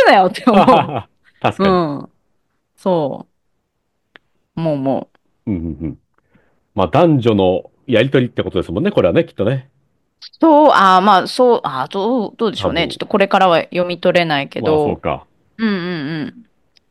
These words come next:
Speaker 1: そうですね。だからまあなんか男女じゃなくてもこういうね、
Speaker 2: うんうん。
Speaker 1: 公式ライン上で、あの、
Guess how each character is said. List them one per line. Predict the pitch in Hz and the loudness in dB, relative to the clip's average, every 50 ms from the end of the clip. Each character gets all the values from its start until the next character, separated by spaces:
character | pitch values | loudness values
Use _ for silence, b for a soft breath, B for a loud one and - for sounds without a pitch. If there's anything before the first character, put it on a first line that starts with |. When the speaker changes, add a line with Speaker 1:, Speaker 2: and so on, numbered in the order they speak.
| _ _ | _ _
Speaker 1:
そ | - - 202 185 | -8 -4 -4 -2
う | |
で | 143 143 | -2 -4
す | - - | -4 -2
ね。 | 170 185 | 0 0
だ | 254 262 | 2 2
か | 262 | 2
ら | 240 | 2
ま | 226 233 | 2 2
あ | 233 | 2
な | 233 | 2
ん | 226 | 2
か | 220 214 | 2 2
男 | 220 330 466 480 480 | 2 2 2 2 0
女 | 415 349 | 0 2
じ | 240 233 | 2 2
ゃ | 214 | 2
な | 240 262 | 0 0
く | - | 0
て | - 214 | -2 -2
も | 196 185 | -2 0
こ | 180 - 247 247 | 2 4 4 4
う | 247 | 4
い | 240 | 2
う | 247 247 240 233 214 - | 2 2 2 2 0 0
ね、 | - 285 320 233 180 262 | -2 -2 0 0 0 0
Speaker 2:
う | |
ん | 233 | 0
う | 240 | 0
ん。 | |
Speaker 1:
公 | 233 | 0
式 | - - - | 0 -2 -2
ラ | 233 233 233 | -2 -2 -4
イ | 233 | -4
ン | 226 | -4
上 | 220 226 220 | -4 -4 -4
で、 | 208 220 214 214 202 - - | -4 -4 -4 -4 -6 -8 -8
あ | - 180 | -10 -10
の、 | 175 165 165 156 156 156 147 - - | -8 -8 -8 -6 -6 -8 -8 -10 -12